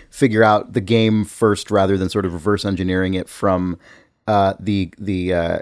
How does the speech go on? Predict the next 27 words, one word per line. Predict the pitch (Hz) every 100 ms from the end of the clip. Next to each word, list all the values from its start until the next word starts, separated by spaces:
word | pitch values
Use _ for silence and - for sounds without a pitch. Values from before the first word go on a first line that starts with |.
| -
graphical | 95 107 92 -
context | 98 95 95 104 98
or | 110
the | 95
sort | 90 107
of | 95
technological | 104 98 90 98
context. | 90 90 87 - - - _ -
I | 160
think | 233
that's | 269 269
the | 247
kind | 208 202
of | 202
thing | 170 175
that | 175
is | 151 -
actually | 131 - 165 160
sort | 156 - 139 147
of | 127
only | 131 135 131
possible | 117 117 117 101 95 92 90 - - - _ _
when | - 107 123 120
enough | 113 110 113 123 -
of | 131 98
the | 113 110 110 107 107 -
or-, | 110 92